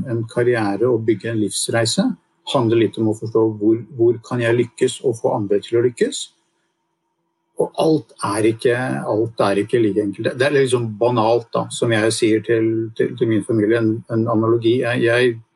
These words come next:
jeg liker å lage middag, jeg kan lage mat. Jeg er ikke helt elendig på det. Jeg er helt elendig på å bake.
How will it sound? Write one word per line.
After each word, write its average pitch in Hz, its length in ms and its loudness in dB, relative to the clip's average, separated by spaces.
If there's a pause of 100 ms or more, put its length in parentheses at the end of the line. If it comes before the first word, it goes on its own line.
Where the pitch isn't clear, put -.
(880)
jeg 127 280 2
liker 131 240 0
å 131 120 4
lage 123 120 -2
middag, 113 320 -2
jeg 113 220 0
kan 117 100 -2
lage 110 220 0
mat. 107 260 -4
Jeg 120 140 0
er 110 80 0
ikke 117 160 -2
helt 117 420 -2
elendig 104 380 2
på 127 100 2
det. 180 120 2 (580)
Jeg 131 60 2
er 135 80 2
helt 139 100 4
elendig 110 480 0
på 127 100 2
å 117 60 0
bake. 104 320 -4